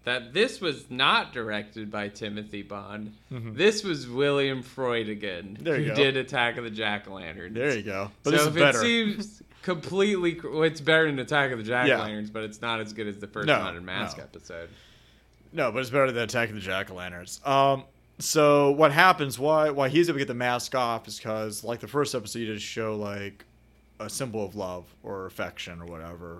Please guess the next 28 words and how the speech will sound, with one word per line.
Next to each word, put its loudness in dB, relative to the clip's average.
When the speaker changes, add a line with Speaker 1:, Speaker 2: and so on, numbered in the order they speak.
Speaker 2:
like, -12
Speaker 1:
Right. -4
Speaker 2:
goodness. -8
And, -8
um, -8
after -4
he -6
shatters 2
the -6
mask -2
and -6
the -10
ma-, -6
uh, -4
the -8
Haunted -4
Mask -6
in -16
the -16
first 0
movie 0
tries -4
to -8
go -2
and -6
attack -4
Carly -4
Beth, 0